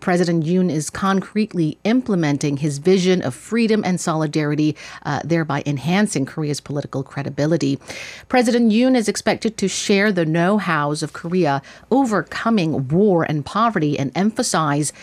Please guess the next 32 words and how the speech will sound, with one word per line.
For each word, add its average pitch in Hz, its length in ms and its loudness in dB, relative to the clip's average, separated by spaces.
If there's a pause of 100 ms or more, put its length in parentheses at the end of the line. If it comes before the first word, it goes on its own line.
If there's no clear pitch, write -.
(160)
the 165 100 -2
country 175 400 -2
will 220 280 2
continue 180 420 0
to - 140 -8
strive 143 520 0 (260)
to 160 100 -4
make 151 180 -2
further 202 440 0
contributions 151 800 -4
to 143 100 -4
the 147 120 -2
international 135 480 -4
community. 143 540 -2 (460)
Korea 311 260 4
will 285 120 2
also 269 340 2
host 262 320 2
an 202 140 0
Indo-Pacific 214 760 0
regional 190 540 0
session 151 640 -2
under 165 240 0
the 151 80 -2
theme 160 340 0
of 139 160 -4
challenges 240 800 -2
and 175 160 -2
progress 156 640 -2
in 156 240 -2
addressing 135 600 -4 (240)
corruption. 156 720 -2